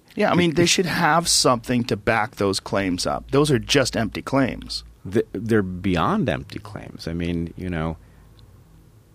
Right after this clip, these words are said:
Speaker 2: I'm a, I'm a Bernie Sanders voter. If I'm alt-right, I mean, where are they?
Speaker 1: Yeah, Tucker Carlson tried to say you were a Hillary supporter. You, like, put
Speaker 2: Right.
Speaker 1: your
Speaker 2: I was
Speaker 1: hand
Speaker 2: like,
Speaker 1: down.
Speaker 2: "No,
Speaker 1: No, no,
Speaker 2: hell
Speaker 1: no, no,
Speaker 2: no."
Speaker 1: no, no, no.
Speaker 2: <laughs> What, what did you just say about
Speaker 1: Yeah.
Speaker 2: me?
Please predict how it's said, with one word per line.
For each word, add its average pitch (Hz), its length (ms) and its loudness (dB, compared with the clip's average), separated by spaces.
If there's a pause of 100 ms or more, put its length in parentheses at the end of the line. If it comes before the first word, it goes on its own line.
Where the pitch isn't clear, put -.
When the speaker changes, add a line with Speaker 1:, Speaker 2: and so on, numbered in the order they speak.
(520)
Speaker 2:
I'm 98 160 -4
a, 92 60 -4 (100)
I'm 90 160 -4
a 85 40 -4
Bernie 87 280 2
Sanders 80 460 -2
voter. 62 360 -6 (1500)
If 107 200 0
I'm 117 260 0
alt-right, 87 720 0 (920)
I 92 60 -6
mean, 90 180 -8 (120)
where 107 260 4
are 87 80 4
they? 92 260 0 (260)
Speaker 1:
Yeah, 120 320 4 (100)
Tucker 165 240 2
Carlson 151 400 2
tried 135 220 0
to 117 100 0
say 139 160 2
you 131 100 4
were 113 80 4
a 101 40 2
Hillary 127 320 4
supporter. 101 380 0
You, 98 120 0
like, 113 280 2
put - 100 -2
Speaker 2:
Right. 143 120 6
Speaker 1:
your - 80 4
Speaker 2:
I 127 40 2
was 139 80 4
Speaker 1:
hand 127 160 6
Speaker 2:
like, 117 100 4
Speaker 1:
down. 180 220 6
Speaker 2:
"No, 147 60 6
Speaker 1:
No, 185 200 8
no, 226 60 8 (120)
Speaker 2:
hell - 80 8
Speaker 1:
no, 196 200 8
no, - 0 -
Speaker 2:
no." 185 220 8
Speaker 1:
no, 170 260 8
no, 156 220 6
no. 143 300 8
Speaker 2:
<laughs> - 0 -
What, 160 260 6
what 135 140 2
did 226 140 -2
you 196 80 0
just 202 180 2
say 196 140 6
about 190 260 6
Speaker 1:
Yeah. 196 60 2
Speaker 2:
me? 202 160 2